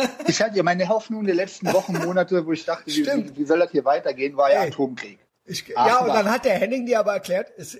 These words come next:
Speaker 2: es gibt keine Atombomben.
Speaker 1: Ja, toll, Alter. Hey, ich hab gedacht, okay,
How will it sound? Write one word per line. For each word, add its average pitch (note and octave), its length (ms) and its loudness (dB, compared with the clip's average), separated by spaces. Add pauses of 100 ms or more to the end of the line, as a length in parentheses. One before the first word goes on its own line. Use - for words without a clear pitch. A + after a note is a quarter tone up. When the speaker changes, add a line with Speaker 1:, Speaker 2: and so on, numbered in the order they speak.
(140)
Speaker 2:
es - 240 -14
gibt - 300 -18
keine F3 260 -6
Atombomben. F#3+ 840 -2
Speaker 1:
Ja, - 200 -8
toll, G#2+ 300 -6
Alter. F#2+ 400 -2 (800)
Hey, A2 400 0 (1040)
ich - 140 0
hab D#3+ 100 0
gedacht, D3+ 180 2
okay, D#3 360 0